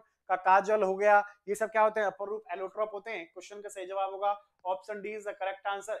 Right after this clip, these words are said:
allotrope of carbon, कार्बन का अपर रूप। इसी के साथ चलते हैं अगले क्वेश्चन पे। नेक्स्ट क्वेश्चन है सेवेंटी सेवन, सतहत्तर नंबर का सवाल देखिए, साइंस का सवाल है, लिथियम कार्बोनेट की बात कर रहा है।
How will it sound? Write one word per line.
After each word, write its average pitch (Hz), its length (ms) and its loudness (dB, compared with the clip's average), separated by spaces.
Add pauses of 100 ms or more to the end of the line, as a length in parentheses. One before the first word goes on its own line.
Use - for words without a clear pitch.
allotrope 180 460 -6
of 196 200 -10
carbon, 196 320 -2
कार्बन 170 320 -6
का 190 120 -4 (120)
अपर 160 220 2
रूप। 135 200 -4 (360)
इसी 220 220 -8
के 247 100 -2
साथ 240 180 4
चलते 226 260 0
हैं 220 80 6
अगले 220 140 0
क्वेश्चन 226 320 -2
पे। 233 140 2
नेक्स्ट 208 300 -2
क्वेश्चन 220 240 -4
है 220 60 0
सेवेंटी 208 360 -2
सेवन, 208 400 -8 (280)
सतहत्तर 233 440 -2
नंबर 233 240 2
का 220 100 2
सवाल 208 300 8
देखिए, 190 400 -2 (260)
साइंस 233 340 0
का 208 100 -2
सवाल 151 320 -2
है, - 120 -18 (1400)
लिथियम 240 380 0
कार्बोनेट 233 460 8
की 240 120 -6
बात 190 240 8
कर 165 100 6
रहा 156 100 10
है। 117 220 2